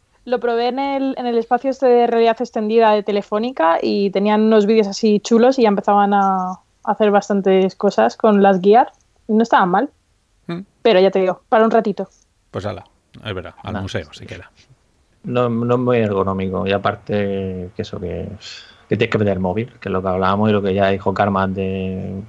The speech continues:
Speaker 3: pues eso, no, no, así no genera retención, no,
Speaker 2: Ujú.
Speaker 3: te,
Speaker 2: Ujú.
Speaker 3: te da, te da pereza, digamos, <laughs> utilizarlo. Y, y nada, bueno, que sepáis que sigue siendo funcional. O sea, tú si tienes un Gear V R,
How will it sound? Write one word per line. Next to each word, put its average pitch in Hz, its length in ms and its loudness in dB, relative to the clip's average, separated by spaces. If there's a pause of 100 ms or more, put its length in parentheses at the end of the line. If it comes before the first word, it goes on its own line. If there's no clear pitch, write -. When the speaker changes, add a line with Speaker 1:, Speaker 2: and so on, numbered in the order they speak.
(120)
Speaker 3:
pues 107 160 -8
eso, 98 160 -4
no, 101 400 -4 (480)
no, - 300 -6
así 113 180 0
no 117 160 2
genera 107 320 2
retención, 101 720 -4
no, 107 460 -6 (320)
Speaker 2:
Ujú. 95 180 -8 (220)
Speaker 3:
te, 110 180 -2
Speaker 2:
Ujú. 107 120 -4
Speaker 3:
te 98 160 -6
da, 107 520 2
te 101 80 -6
da 107 140 0
pereza, 107 380 0
digamos, 107 480 -4
<laughs> - 40 -12
utilizarlo. 107 640 -4 (1000)
Y, 104 640 0
y 110 40 2
nada, 107 220 0
bueno, 104 200 -2
que 98 80 -8
sepáis 107 300 -4
que 110 320 -2
sigue 98 240 -8
siendo 98 240 -6
funcional. 110 500 -6
O 101 80 -14
sea, - 180 -10
tú 98 140 -10
si 98 80 -10
tienes 95 240 -4
un 101 100 -2
Gear 98 140 0
V 95 120 0
R, 104 180 0